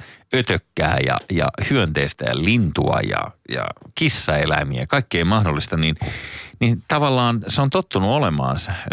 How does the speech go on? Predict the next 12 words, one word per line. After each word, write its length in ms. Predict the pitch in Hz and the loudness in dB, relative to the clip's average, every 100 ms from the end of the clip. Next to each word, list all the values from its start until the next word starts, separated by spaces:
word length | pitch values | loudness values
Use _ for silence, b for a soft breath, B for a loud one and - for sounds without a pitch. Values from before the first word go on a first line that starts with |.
| 98 | -2
se 200 | - 101 | 2 2
laji 380 | 110 156 85 73 | 4 4 2 2
alun 220 | 95 85 | 0 2
perinkin 380 | 143 131 76 - | 2 2 0 -4
tällaisessa 460 | - 71 76 78 95 | -4 -2 -4 -2 0
hyvin 240 | 87 82 | 2 2
värikkäässä 560 | 95 92 82 - - 95 | 2 0 0 -4 -2 2
ympäristössä, 640 | 101 98 87 - - - - | 2 2 -4 -4 -4 -4 -2
tällaisessa 340 | 87 87 - | 0 0 0
niinku 160 | 101 90 | 0 -2
flamboyantin 1000 | - 143 135 117 95 85 82 78 - 82 87 - | 0 0 2 4 2 2 0 0 0 0 -2 -2
homoseksuaalisuuden 1200 | 120 87 - - - - - - - - - - | 0 0 0 -4 -2 0 0 0 -2 -2 -2 -2